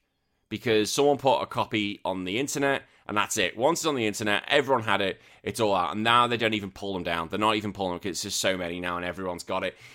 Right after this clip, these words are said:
But they have leaked everything. Basically, what all the final evolutions look like,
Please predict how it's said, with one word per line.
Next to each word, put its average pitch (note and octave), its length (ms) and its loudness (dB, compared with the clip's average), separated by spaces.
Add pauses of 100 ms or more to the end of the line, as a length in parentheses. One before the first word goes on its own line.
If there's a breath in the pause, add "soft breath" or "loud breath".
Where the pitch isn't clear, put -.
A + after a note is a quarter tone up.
(120 loud breath)
But A2+ 140 -2
they C3 160 -2
have A#2 180 -4
leaked A2 420 -4 (220)
everything. G#2 760 -2 (260 soft breath)
Basically, G#2 480 -2
what G2+ 180 0
all G2 140 -4
the F#2+ 80 -6
final G2 380 -2
evolutions C3 640 -2
look C3+ 220 -2
like, B2 380 0